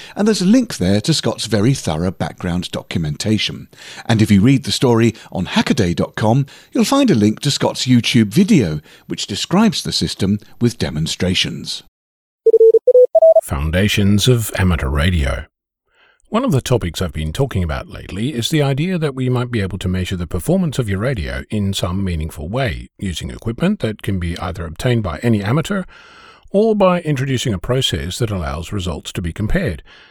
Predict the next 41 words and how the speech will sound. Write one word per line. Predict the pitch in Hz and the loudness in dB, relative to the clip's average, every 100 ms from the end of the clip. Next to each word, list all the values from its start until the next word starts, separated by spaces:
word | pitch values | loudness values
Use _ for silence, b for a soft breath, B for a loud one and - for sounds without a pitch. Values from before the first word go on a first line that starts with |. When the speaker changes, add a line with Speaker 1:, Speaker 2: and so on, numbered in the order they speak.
| b - | b -10
Speaker 2:
even | 80 82 | -8 -6
if | 82 | -8
they | - | -6
have | 95 160 - | -4 -4 -2
been | 95 95 | 0 0
generated | 95 78 69 82 113 | -2 -4 -8 -8 0
differently. | 135 113 - 65 57 _ _ _ _ _ _ | 0 0 -6 -10 -12 _ _ _ _ _ _
Recently, | 196 214 120 73 104 | -2 0 -4 -4 -4
I | 117 117 | -2 -2
came | - 135 | 0 0
up | 147 | 2
with | 131 | 0
a | 143 | 0
tool | - 101 120 | 0 -2 -2
that | 139 | -4
automatically | 101 98 95 92 - 143 | -2 -2 -2 -4 -4 -4
generates | 120 92 85 85 - | -2 -2 -2 -6 -6
a | |
spectrogram | 139 - 202 135 101 82 78 B B B B | -6 -4 -4 -4 -4 -6 -6 B B B B
of | 87 | -8
an | 85 | 0
audio | 156 180 120 | 0 2 0
recording. | 82 78 76 - - _ b b b b - | -2 -8 -10 -12 -18 _ b b b b -4
That | 117 - | -2 -2
on | 65 | -8
its | 64 | -2
own | 175 180 113 | 0 0 0
isn't | 123 139 | 0 0
particularly | 135 - - 80 76 78 | -2 -6 -6 -8 -8 -4
interesting, | 135 147 123 - 65 58 - | 0 2 0 -2 -8 -10 -4
but | 127 156 | 0 0
it's | - 156 | 0 -4
step | - 180 180 | -2 -2 -2
one | 175 160 113 | 0 2 2
in | - 135 | 0 0
the | 147 | 0
processing | - 95 - 95 - 98 | 0 -2 -2 -4 -2 -4
of | - 92 90 | -2 -6 -6
an | 98 | -6
audio | 117 143 135 95 | 0 2 2 0
signal. | - 87 71 - | -2 -6 -8 -14